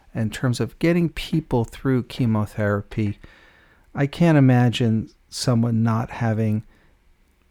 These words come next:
acupuncture there for them when they're going through something toxic like that. Now, keep in mind, chemotherapy is more sophisticated than it's ever been,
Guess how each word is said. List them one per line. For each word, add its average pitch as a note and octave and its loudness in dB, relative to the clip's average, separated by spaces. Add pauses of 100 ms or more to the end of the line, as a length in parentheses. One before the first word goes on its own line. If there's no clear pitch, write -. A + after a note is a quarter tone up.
(120)
acupuncture A#2 0
there A#2 2
for - -2
them G2+ -2
when G#2 2
they're G2+ 0
going A2 0
through G#2 -6
something G2+ -4
toxic - -6
like A#2+ -10
that. - -10 (400)
Now, E3+ 6 (760)
keep G3+ 0
in D3+ 4
mind, F3 6
chemotherapy C#3+ 2
is A#2 -2
more B2 0
sophisticated A#2 -6
than A2+ -2
it's A2 -6
ever G#2 -4
been, C3 4